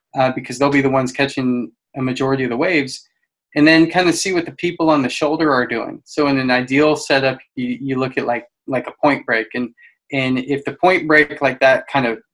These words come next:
um, steepness of the curve is kinda here and then it's flat over here, the people over here are very rarely catching waves. You need to be over here to kinda harness that, um, that kind of velocity that you're talking about. And,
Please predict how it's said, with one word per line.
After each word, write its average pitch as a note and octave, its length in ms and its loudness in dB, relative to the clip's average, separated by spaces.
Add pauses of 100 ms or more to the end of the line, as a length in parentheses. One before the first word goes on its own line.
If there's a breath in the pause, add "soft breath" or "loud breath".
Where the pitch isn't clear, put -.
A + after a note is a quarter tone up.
um, A#2 460 -6 (280)
steepness E3 680 -2
of C3+ 60 0
the - 80 -4
curve D#3+ 340 2
is C3+ 120 0
kinda C3 220 -2
here G#3 320 0
and C3 100 0
then B2+ 120 -2
it's - 160 -6
flat C#3 260 0
over B2+ 160 -6
here, D3+ 340 -6
the B2+ 100 -12
people A#3+ 300 -4
over C#3+ 160 2
here E3+ 280 -2
are A#2+ 100 0
very C3 260 2
rarely B2+ 380 -2
catching B2+ 420 -8
waves. B2 520 -6 (720 soft breath)
You C#3+ 100 2
need F3 140 2
to E3 100 2
be D#3 160 4
over C#3 240 2
here E3+ 320 0
to B2+ 200 0
kinda B2+ 440 -2
harness D3 460 2
that, A2 320 2 (120)
um, A2 340 -4 (920)
that C3 160 0
kind D#3 160 2
of C3 80 0
velocity B2+ 640 2 (160 loud breath)
that C3+ 180 2
you're C3 100 -4
talking B2 380 -2
about. A#2 440 2
And, B2+ 300 -2